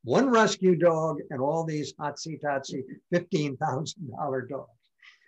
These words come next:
Well, time passes, a couple of years, it's a cold night in Providence, and, uh, and they get a call that there's a boy lost in the woods. Forty-eight hours he's been in the woods. It's,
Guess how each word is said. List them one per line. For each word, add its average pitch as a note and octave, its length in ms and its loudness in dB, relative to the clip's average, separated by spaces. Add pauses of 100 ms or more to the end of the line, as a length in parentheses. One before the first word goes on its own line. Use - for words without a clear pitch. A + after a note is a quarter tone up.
(120)
Well, F3 280 4 (180)
time A3 300 4
passes, E3+ 640 0 (200)
a - 40 -18
couple E3+ 200 -2
of E3+ 120 2
years, E3+ 480 0 (180)
it's D3+ 180 -8
a C3+ 40 -6
cold F3+ 500 4
night F3+ 360 2
in D#3 180 -4
Providence, E3+ 640 -4 (260)
and, D#3+ 360 -4 (180)
uh, D3 520 -4 (220)
and D3 360 -4
they C#3+ 140 -4
get D3+ 140 0
a C#3 60 -4
call E3+ 320 0
that D3+ 160 -6
there's D3 200 -4
a C#3 40 -8
boy E3+ 320 0
lost D#3+ 420 -4
in D#3 120 -6
the D3+ 60 -4
woods. E3 500 -4
Forty-eight G3+ 440 6
hours F3 380 0
he's C#3+ 180 -10
been D#3 140 -6
in D3+ 80 -8
the C3+ 60 -8
woods. D#3 360 -10 (240)
It's, C3+ 160 -8